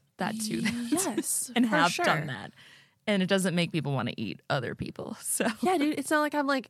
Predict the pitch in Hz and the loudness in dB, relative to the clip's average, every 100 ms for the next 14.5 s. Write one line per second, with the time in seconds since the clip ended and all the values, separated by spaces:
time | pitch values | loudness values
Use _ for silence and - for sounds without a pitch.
0 | - 226 226 240 220 214 254 233 202 - | 4 4 6 2 4 4 4 2 0 -2
1 | 226 208 208 208 214 196 208 190 185 202 | 0 0 0 0 -2 -4 -4 -6 -2 0
2 | 196 190 180 196 190 180 - - 302 381 | 0 0 -4 -4 -2 -4 -6 0 6 8
3 | 415 320 202 - - 294 285 294 277 277 | 8 6 2 -2 6 8 8 4 4 6
4 | 302 285 294 294 320 - - 381 320 180 | 8 10 8 6 2 -2 0 4 4 2
5 | 180 - - 285 320 349 311 302 - 175 | -4 -14 2 4 6 6 4 2 2 0
6 | - 254 254 240 240 214 196 185 254 262 | 0 0 2 4 6 4 4 4 2 4
7 | 311 330 359 392 392 - - - - - | 2 4 4 2 2 0 -4 -10 -8 0
8 | 311 214 226 180 180 220 190 190 349 440 | 0 2 0 0 -2 -2 -2 -2 -2 -4
9 | 392 - - _ _ _ _ _ 196 196 | -6 -14 -20 _ _ _ _ _ 0 0
10 | - 165 135 160 247 269 320 - - 214 | 0 -4 -4 -4 -2 0 0 -2 -2 -2
11 | 214 - - - 226 - 302 254 - - | -2 -6 -12 -4 0 2 2 0 -4 -10
12 | - _ - 247 277 - - - - - | -20 _ 4 4 4 -2 -12 -18 -20 -20
13 | - 190 196 196 - 147 180 - 196 135 | -8 -4 -2 -2 -2 -2 -2 -4 -6 -8
14 | 165 214 214 208 | -6 -4 -4 -4